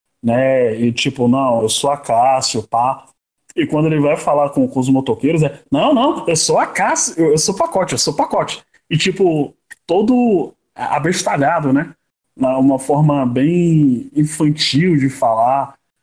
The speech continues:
Tipo, "Ah, essa bota aí, brum, brum, tal." Eu, eu, caralho, velho, o cara muda, é, pra, sei lá,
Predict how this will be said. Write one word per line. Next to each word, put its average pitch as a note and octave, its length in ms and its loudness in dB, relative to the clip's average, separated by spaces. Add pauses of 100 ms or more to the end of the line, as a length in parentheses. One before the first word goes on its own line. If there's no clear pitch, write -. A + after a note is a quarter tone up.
(120)
Tipo, C#3+ 180 0
"Ah, C4 260 2
essa B3 220 0
bota A3 240 2
aí, B3 100 2
brum, B3 380 2
brum, B3+ 460 4
tal." - 400 -2 (440)
Eu, C#4+ 160 -2 (240)
eu, A3 180 0
caralho, C4+ 420 2
velho, F#3 180 2
o F3 60 -2
cara A3 240 2
muda, G#3 680 2 (460)
é, C#3 460 0
pra, C#3+ 920 0 (320)
sei - 220 -2
lá, E3 400 0